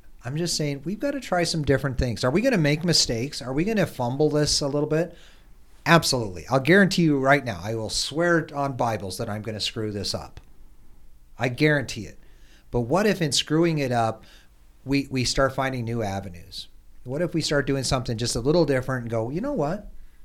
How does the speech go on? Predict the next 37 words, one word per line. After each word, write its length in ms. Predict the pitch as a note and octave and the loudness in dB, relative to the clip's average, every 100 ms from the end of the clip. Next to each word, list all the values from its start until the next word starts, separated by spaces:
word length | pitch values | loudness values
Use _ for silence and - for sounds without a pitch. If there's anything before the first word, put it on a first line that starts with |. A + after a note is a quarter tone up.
| - - - - - - - - - | -20 -20 -20 -20 -20 -20 -20 -18 -10
We 120 | C3 D3+ | 0 2
didn't 180 | G#3+ | 2
think 220 | E3 G3+ D#3 | 2 2 4
this 200 | G#3 A3+ | 2 2
was 140 | E3 | 0
gonna 240 | D#3 B2+ | 0 -2
work, 300 | G2+ G2+ C#3+ | -4 -4 -4
or 80 | B2 | -4
we 100 | A#2+ | 0
didn't 220 | C#3+ E3+ | 2 2
see 160 | - D#3+ | 0 -2
that 260 | C#3 F3 G3 | 0 0 0
coming, 280 | B2+ B2 A#2+ | -4 -4 -4
or 60 | |
why 180 | A2 D#3 | -4 -4
didn't 220 | A3+ A#3 | -2 -4
somebody 380 | G#3+ G#3+ A3 G3+ | -2 -4 -2 -2
think 260 | - G3 G#3 | -2 -6 -6
of 100 | B2+ | -4
this 260 | B2 B2+ | -4 -4
ten 300 | - D3+ D#3+ | -4 -2 0
years 320 | D#3 C3 A2+ C#3 | -2 -2 -4 -6
ago?" 300 | G#2 F2 F2+ - - - - | -8 -14 -16 -18 -20 -18 -14
Well, 160 | F#3 A3 | -6 -4
because 320 | G#3 F3 F3 | 0 2 2
it 80 | F#3 | 2
wasn't 500 | F3 F3 E3 E3 D#3 | 4 4 2 -2 -6
in 140 | C#3+ | -10
front 220 | - C#3+ C3+ | -6 -6 -6
of 60 | |
us 140 | - - | -8 -6
ten 180 | G#2+ | -6
years 240 | G2 F#2+ - | -6 -8 -6
ago 220 | G#2+ G2+ | -4 -4
in 100 | F#2 | -4
this 220 | F#2 - | -6 -8
way. 240 | F#2+ - | -8 -16